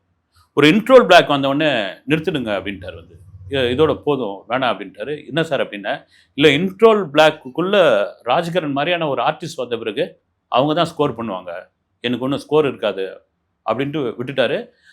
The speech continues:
அப்புறம் ஒரு கட்டத்துல அது அப்படியே மாறி மாறி விஷாலுக்கு போய் அந்த படம் சூப்பர் டூப்பர் ஹிட் ஆச்சு.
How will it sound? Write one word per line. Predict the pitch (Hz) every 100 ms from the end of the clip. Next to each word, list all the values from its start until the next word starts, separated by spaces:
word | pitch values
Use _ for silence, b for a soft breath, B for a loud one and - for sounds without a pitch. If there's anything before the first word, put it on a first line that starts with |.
| b
அப்புறம் | 143 202
ஒரு | 190
கட்டத்துல | 156 160 170
அது | 135 123 107
அப்படியே | - 123 139
மாறி | 135 127 123
மாறி | 123 151
விஷாலுக்கு | 139 123 156 131 110
போய் | 113 139 135
அந்த | - 104
படம் | 110 113
சூப்பர் | - 143 139
டூப்பர் | 123 127 113
ஹிட் | 107
ஆச்சு. | 113 107